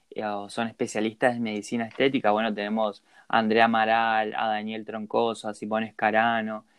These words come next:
eh, esos son los que yo sigo y de, en algún punto de los que me nutro también y me gusta,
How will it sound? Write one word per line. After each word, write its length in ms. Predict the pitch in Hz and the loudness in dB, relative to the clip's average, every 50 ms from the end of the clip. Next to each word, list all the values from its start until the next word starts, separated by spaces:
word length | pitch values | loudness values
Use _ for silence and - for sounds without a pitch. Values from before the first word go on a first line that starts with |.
| _ _ _ _ - | _ _ _ _ -2
eh, 320 | 117 113 107 107 104 104 104 95 - | 0 2 2 2 2 0 -2 -4 -4
esos 240 | 120 113 - 147 135 | -4 -2 0 -2 0
son 120 | 139 143 139 | 2 2 2
los 120 | 139 131 | 0 2
que 160 | - 123 117 | 2 0 2
yo 160 | 104 117 120 123 | 2 2 0 0
sigo 400 | - - 131 127 135 143 147 147 | 2 2 4 4 6 6 6 6
y 60 | 131 | 6
de, 100 | 117 113 | 4 2
en 320 | 107 107 107 92 107 107 | 0 0 -2 -2 -2 -2
algún 260 | 104 104 113 117 117 | 0 0 0 0 0
punto 280 | 117 131 131 127 - 135 | 0 0 0 2 4 4
de 80 | 131 120 | 4 4
los 160 | 117 110 - | 2 -2 -4
que 140 | - 117 110 | -4 -2 -2
me 140 | 107 104 | 0 -2
nutro 360 | 104 113 123 123 117 123 117 110 | 0 0 0 0 0 -2 -2 0
también 460 | 110 104 107 107 110 113 117 123 127 | -2 -2 -2 -2 -2 -2 -2 -2 -4
y 120 | 120 110 | -6 -6
me 120 | 104 101 101 | -6 -8 -10
gusta, 580 | 104 107 - _ 120 113 107 104 104 110 - | -10 -12 -4 _ 4 4 6 4 2 -4 -12